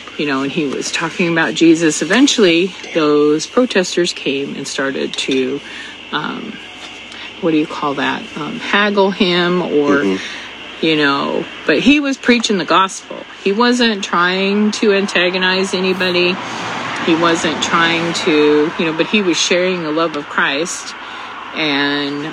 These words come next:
Speaker 1: um, the protesters didn't like what they were hearing, so they came and started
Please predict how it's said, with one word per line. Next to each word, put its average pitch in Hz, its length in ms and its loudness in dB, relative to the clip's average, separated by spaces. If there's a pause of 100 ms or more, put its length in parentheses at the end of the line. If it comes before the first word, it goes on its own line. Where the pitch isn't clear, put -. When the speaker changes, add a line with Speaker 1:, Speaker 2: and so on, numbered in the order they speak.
Speaker 1:
um, 151 520 -6 (1080)
the 139 480 0
protesters 185 640 0
didn't 156 340 0
like 165 300 0
what 147 140 -2
they 147 120 4
were 147 140 0
hearing, 220 500 2
so 160 240 0
they 151 200 2
came 139 560 -4
and 135 140 -6
started 127 460 -6